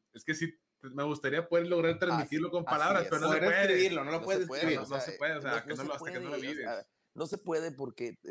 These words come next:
Speaker 2: porque le tendrías que explicar a la gente que desde que te levantas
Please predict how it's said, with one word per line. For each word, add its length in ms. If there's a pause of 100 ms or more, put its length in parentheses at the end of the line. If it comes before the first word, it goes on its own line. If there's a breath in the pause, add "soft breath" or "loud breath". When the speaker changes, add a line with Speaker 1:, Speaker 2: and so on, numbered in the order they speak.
(120)
Speaker 2:
porque 320
le 180
tendrías 340
que 100
explicar 380
a 40
la 100
gente 300
que 120
desde 240
que 120
te 120
levantas 760